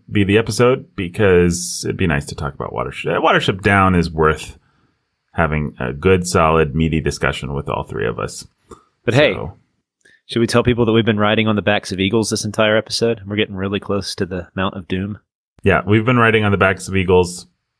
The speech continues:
Speaker 1: this entire episode. We're getting really close to Mount
Speaker 2: Mount Doom.
Speaker 1: Doom.
Speaker 2: I said Mount of Doom,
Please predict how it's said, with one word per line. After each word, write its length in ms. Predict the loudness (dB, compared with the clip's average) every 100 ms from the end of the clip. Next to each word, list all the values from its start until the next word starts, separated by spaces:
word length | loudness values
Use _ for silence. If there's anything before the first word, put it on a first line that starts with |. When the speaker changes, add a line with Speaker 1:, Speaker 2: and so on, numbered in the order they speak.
| _
Speaker 1:
this 220 | 0 0
entire 340 | 0 0 2 2
episode. 420 | -2 0 0 2
We're 80 | 2
getting 200 | 2 2
really 440 | 0 2 4 4
close 320 | 2 0 0 0
to 460 | 2 4 2 0 0
Mount 240 | 0 0
Speaker 2:
Mount 120 | -2
Doom. 100 | -2
Speaker 1:
Doom. 400 | 0 -2 -4 -8 _ _ -16
Speaker 2:
I 60 | -10
said 200 | -10 -10
Mount 260 | -14 -14
of 140 | -18 -14
Doom, 300 | -12 -14